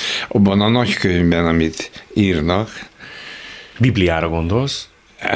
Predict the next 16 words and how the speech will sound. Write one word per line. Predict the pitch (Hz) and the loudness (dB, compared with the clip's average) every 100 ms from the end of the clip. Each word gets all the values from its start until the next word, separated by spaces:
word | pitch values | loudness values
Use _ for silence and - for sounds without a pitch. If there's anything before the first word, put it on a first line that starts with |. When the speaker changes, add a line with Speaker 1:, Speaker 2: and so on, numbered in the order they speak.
| 101 110 | -2 0
Speaker 1:
Vagy, | 113 110 117 | 2 2 2
vagy, | 104 107 107 | 2 2 2
ami, | - 101 | 4 4
igen, | 95 95 113 95 95 | 4 2 0 0 0
vagy | 104 | 0
hasonló | 98 107 - 85 82 80 | 0 -2 0 0 2 2
dologra, | 90 98 101 92 92 95 | 2 2 4 4 2 0
ahol | 90 85 85 80 - - - | 0 2 2 0 -4 -16 -8
csak | - 85 | -2 2
lapozni | 95 101 87 90 85 82 | 4 2 0 2 2 0
kell | 80 80 80 | 0 0 0
és, | 76 - | -2 -4
és | - 82 | -4 -2
teljesítenie. | 87 87 78 78 82 76 78 78 78 85 - - | 0 0 0 0 -2 -2 -2 0 0 -2 -4 -8
A | - | -4
szerencse | 87 - 123 117 101 92 104 101 | 0 2 2 2 0 0 0 0